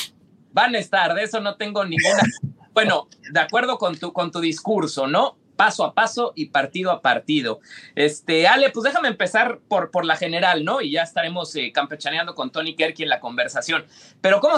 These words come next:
cómo estás tú en lo individual y, y cómo sientes al equipo en este momento en lo colectivo?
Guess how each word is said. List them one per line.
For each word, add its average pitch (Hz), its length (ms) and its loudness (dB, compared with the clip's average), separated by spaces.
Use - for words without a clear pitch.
cómo 302 160 2
estás - 280 0
tú 302 220 2
en 180 160 -2
lo 180 40 0
individual 185 600 2
y, 165 180 -2
y 190 100 -2
cómo 233 220 2
sientes 233 240 -2
al 175 140 4
equipo 196 420 -2
en 175 80 -2
este 185 180 -4
momento 170 360 -2
en 165 60 -4
lo 139 100 0
colectivo? 120 500 -4